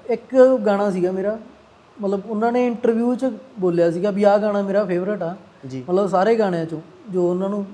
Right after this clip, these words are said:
Speaker 1: ਕਿਸੇ ਨੇ ਪੁੱਛਿਆ ਹੋਣਾ ਵੀ ਤੁਹਾਡਾ ਗਾਣਾ ਅੱਗੇ ਆ ਰਿਹਾ ਜੋ।
Speaker 2: ਜੀ।
Speaker 1: ਉਹਨਾਂ ਨੇ ਅਨਰਿਲੀਜ਼ਡ ਗਾਣਾ ਇੰਟਰਵਿਊ 'ਚ ਗਾਤਾ ਸੀ ਕਿ ਇੰਨਾ ਪਸੰਦ ਸੀ ਉਹਨਾਂ ਨੂੰ ਗਾਣਾ ਲਿਖਿਆ ਹੋਇਆ।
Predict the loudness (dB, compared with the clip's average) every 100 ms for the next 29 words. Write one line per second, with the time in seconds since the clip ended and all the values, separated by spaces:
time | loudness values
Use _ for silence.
0 | -8 -6 -4 -6 -6 -4 -4 -6 -6 -8
1 | -8 -14 -10 -6 -6 -6 -8 -8 -4 0
2 | 0 0 -2 -4 -10 -14 -20 -20 -20 -20
3 | -20 -12 -10 -10 -18 -20 -16 -6 -2 0
4 | -2 -6 -4 2 4 4 4 4 2 2
5 | 2 4 2 -2 -10 -20 -20 _ -20 -6
6 | -2 0 0 -2 0 0 2 -2 -4 -8
7 | -12 -8 -4 -2 -2 -4 -4 -2 -4 -4
8 | -2 -2 -2 0 0 -2 -2 -6